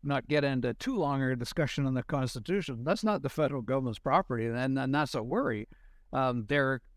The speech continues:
obviously itchy to get more and more involved. Nobody stands up and said, "I voted for you," 'cause you cut a check to the provinces that they use for whatever they do. They want to have a more active role, and you can see them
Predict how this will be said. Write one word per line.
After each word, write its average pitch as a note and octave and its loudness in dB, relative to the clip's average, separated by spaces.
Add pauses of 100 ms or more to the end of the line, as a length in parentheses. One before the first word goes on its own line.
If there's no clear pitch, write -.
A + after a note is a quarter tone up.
(400)
obviously E3 2
itchy E3 0
to B2+ -2
get B2+ 0
more C3+ -2
and B2 0
more B2 0
involved. B2 2
Nobody D#3+ 2
stands C#3+ -4
up D3 2
and A#2+ -6
said, C3+ 0
"I B2 2
voted C#3 2
for A#2+ -2
you," B2 2
'cause B2 0
you A#2+ -2
cut D3+ 0
a B2 0
check C#3 -2 (120)
to B2 -2
the A2+ 0
provinces C3 0
that A#2+ 0
they A#2 0
use B2+ 0
for B2+ -2
whatever A#2 2
they A2 0
do. C#3 2
They A#2 0
want C3 0
to B2 -6 (300)
have C#3 2
a B2 2
more A#2+ 2
active A#2+ -2
role, C3 2
and B2+ 0
you B2 -2
can A#2 0
see F#3 -4
them C3 0